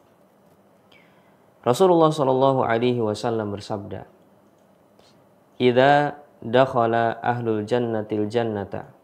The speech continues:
Apabila penduduk surga telah masuk ke dalam surga. Artinya orang yang terakhir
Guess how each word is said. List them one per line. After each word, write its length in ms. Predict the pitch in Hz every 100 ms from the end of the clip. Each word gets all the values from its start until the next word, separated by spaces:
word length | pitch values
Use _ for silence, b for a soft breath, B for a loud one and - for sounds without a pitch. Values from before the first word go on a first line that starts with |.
| _ _ _ _ _ _ _ _ 113
Apabila 500 | 120 117 113 131 131
penduduk 400 | 123 120 113 87
surga 680 | 127 113 107 117 147 151 151 _ _ _ -
telah 220 | 123 123
masuk 400 | 131 139 - -
ke 80 | 117
dalam 240 | 107 104
surga. 400 | 104 107 101 98
Artinya 480 | - - - 185 156 -
orang 260 | 151 156
yang 80 | 135
terakhir 560 | 139 147 147 165 123